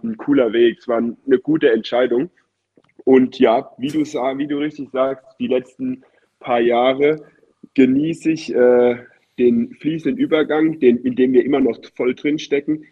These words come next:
aber wo jetzt schon mittlerweile der Haupt-, ja, die Hauptverantwortung immer noch in Absprache mit den anderen, aber schon die Hauptverantwortung doch jetzt, doch bei mir,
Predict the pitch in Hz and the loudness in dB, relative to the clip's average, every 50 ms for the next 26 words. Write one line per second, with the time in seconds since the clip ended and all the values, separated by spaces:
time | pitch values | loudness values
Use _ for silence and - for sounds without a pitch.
0 | _ _ _ - - 104 110 117 113 113 107 98 - - - - 104 110 120 117 | _ _ _ -6 -2 0 2 2 2 2 0 -2 -6 -14 -14 -6 0 2 2 4
1 | 113 110 - - 120 113 120 117 113 - 113 104 101 101 104 107 110 113 110 104 | 2 2 -2 -4 -2 -2 0 0 -2 -2 -2 -4 -2 -2 0 0 2 2 0 0
2 | - 107 104 101 98 98 - - 107 110 113 - - _ _ - - - _ _ | 0 -2 -2 -2 -4 -6 -6 -6 -4 -4 -4 -6 -8 _ _ -20 -20 -20 _ _
3 | - 107 101 101 107 104 - 117 113 113 _ - - - 107 110 - 107 101 95 | -8 -8 -8 -6 -8 -8 -6 -8 -8 -8 _ -14 -12 -10 -10 -10 -8 -8 -8 -6
4 | 98 98 95 92 _ _ _ - 151 165 160 147 143 135 131 - 107 107 - 127 | -6 -8 -8 -8 _ _ _ 2 2 4 4 4 2 0 0 -2 -4 -4 -2 -4
5 | - - - - 117 117 110 107 107 104 101 92 104 98 98 - 104 113 113 107 | -6 -6 -8 -4 -4 -2 -2 -2 -4 -6 -6 -4 -4 -4 -4 -2 -4 -4 -2 -2
6 | 104 104 - 101 95 101 98 - - 107 107 98 104 98 101 98 - _ - - | -4 -4 -4 -4 -4 -4 -4 -4 -4 -6 -6 -4 -4 -4 -4 -6 -8 _ -8 -8
7 | 95 95 - 92 90 - 92 92 - - - - 87 85 _ _ _ _ - - | -8 -8 -8 -10 -8 -8 -10 -8 -8 -10 -8 -8 -10 -10 _ _ _ _ -20 -20
8 | - - _ - - 107 - - 104 98 92 95 95 90 - | -20 -20 _ -6 -6 -4 -4 -2 -2 0 0 0 -2 -4 -6